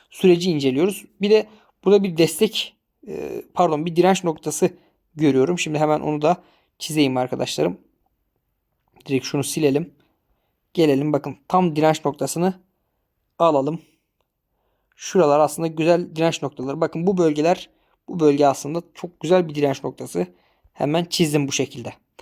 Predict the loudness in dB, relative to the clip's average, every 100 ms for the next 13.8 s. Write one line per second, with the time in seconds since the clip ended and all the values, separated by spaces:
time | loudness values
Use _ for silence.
0 | _ _ _ 2 4 4 4 4 4 4
1 | 2 0 2 0 0 -6 -12 -14 -18 _
2 | -10 -10 -20 _ _ _ _ _ _ 4
3 | 6 6 4 2 -2 0 2 0 -6 -12
4 | -14 _ _ _ _ 2 2 0 -8 -6
5 | -6 -6 -10 -16 _ _ _ _ 0 2
6 | 4 2 -2 -4 -2 -4 _ -6 -2 2
7 | 2 0 -6 -12 -20 _ _ 0 2 2
8 | -2 -4 0 0 0 0 0 2 0 2
9 | 0 0 -4 -10 -16 _ _ _ 2 6
10 | 6 4 -2 _ _ -14 -2 0 2 0
11 | -2 0 2 2 -2 -2 2 2 6 6
12 | 4 2 0 0 0 0 0 -4 -4 2
13 | 2 2 0 -2 0 -2 -8 -12